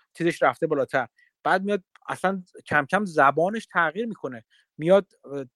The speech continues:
اه، راجع به چرن حرف می‌زنه، سی اچ یو آر ان یا گردش مشتری مثلاً، اینکه چقدر می‌تونه مشتریایی که،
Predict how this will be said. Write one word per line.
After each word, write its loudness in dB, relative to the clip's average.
اه، -4
راجع -2
به 4
چرن 4
حرف -6
می‌زنه، -10
سی -12
اچ -4
یو -4
آر 0
ان -4
یا 0
گردش 4
مشتری -6
مثلاً، -12
اینکه 0
چقدر 8
می‌تونه 2
مشتریایی -2
که، -6